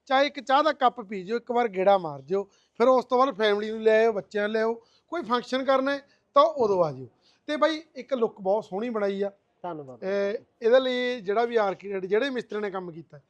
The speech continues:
Speaker 2: ਹਾਂਜੀ।
Speaker 1: ਉਹਨਾਂ ਦਾ ਵੀ ਅਸੀਂ ਧੰਨਵਾਦ ਕਰਦੇ ਹਾਂ, ਕਿਉਂਕਿ ਅਸੀਂ ਬਿਲਡਿੰਗ ਦੇ ਵਿੱਚ ਕੰਮ ਕਰਦੇ ਹਾਂ।
Speaker 2: ਹਾਂਜੀ।
Speaker 1: ਡੇਲੀ ਨਵੀਆਂ ਤੋਂ
Speaker 2: ਹਾਂ।
Speaker 1: ਨਵੀਆਂ ਚੀਜ਼ਾਂ ਦਿਖਾਉਣੇ ਆ।
Speaker 2: ਹਾਂਜੀ, ਹਾਂਜੀ,
Speaker 1: ਤੇ
Speaker 2: ਹਾਂਜੀ।
Speaker 1: ਬਾਕੀ ਸੋਹਣਾ ਕੰਮ ਕੀਤਾ ਹੋਇਆ ਹੈਗਾ।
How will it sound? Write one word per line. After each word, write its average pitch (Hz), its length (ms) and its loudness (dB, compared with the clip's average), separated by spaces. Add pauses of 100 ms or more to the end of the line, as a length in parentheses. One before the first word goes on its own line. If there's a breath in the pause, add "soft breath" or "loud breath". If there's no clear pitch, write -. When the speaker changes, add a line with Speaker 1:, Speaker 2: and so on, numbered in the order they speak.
(100)
Speaker 2:
ਹਾਂਜੀ। 120 240 -20
Speaker 1:
ਉਹਨਾਂ 294 240 2
ਦਾ 330 60 4
ਵੀ 311 120 0
ਅਸੀਂ 254 120 -4
ਧੰਨਵਾਦ 233 380 0
ਕਰਦੇ 196 260 -2
ਹਾਂ, 208 60 -2
ਕਿਉਂਕਿ 240 240 -8
ਅਸੀਂ 247 140 -8
ਬਿਲਡਿੰਗ 220 300 -2
ਦੇ 233 60 0
ਵਿੱਚ 233 160 -8
ਕੰਮ 233 220 -2
ਕਰਦੇ 180 280 -2
ਹਾਂ। 147 80 -18 (160)
Speaker 2:
ਹਾਂਜੀ। 123 160 -16 (180)
Speaker 1:
ਡੇਲੀ 262 240 6
ਨਵੀਆਂ 247 240 -2
ਤੋਂ - 120 -2
Speaker 2:
ਹਾਂ। 240 100 -2
Speaker 1:
ਨਵੀਆਂ 240 140 -4
ਚੀਜ਼ਾਂ 226 280 -4
ਦਿਖਾਉਣੇ 226 380 -2
ਆ। 214 100 -6 (100)
Speaker 2:
ਹਾਂਜੀ, 165 220 -6
ਹਾਂਜੀ, 139 200 -6
Speaker 1:
ਤੇ 262 180 2
Speaker 2:
ਹਾਂਜੀ। 277 140 -4
Speaker 1:
ਬਾਕੀ 254 480 0
ਸੋਹਣਾ 247 360 -2
ਕੰਮ 262 200 -2
ਕੀਤਾ 202 300 -2
ਹੋਇਆ 196 160 2
ਹੈਗਾ। 214 200 -4